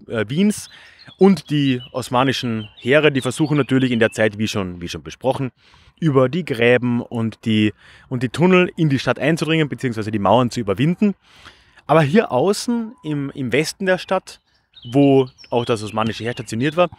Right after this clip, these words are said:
hat man sich parallel natürlich auch schon, ja,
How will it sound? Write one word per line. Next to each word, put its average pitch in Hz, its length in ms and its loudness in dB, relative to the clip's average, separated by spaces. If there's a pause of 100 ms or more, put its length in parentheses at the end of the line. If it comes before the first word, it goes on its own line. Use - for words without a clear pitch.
(280)
hat - 160 0
man 208 100 4
sich 185 120 -2
parallel 107 480 2
natürlich 151 480 -4
auch 101 240 -6
schon, 113 400 -4 (460)
ja, 147 240 2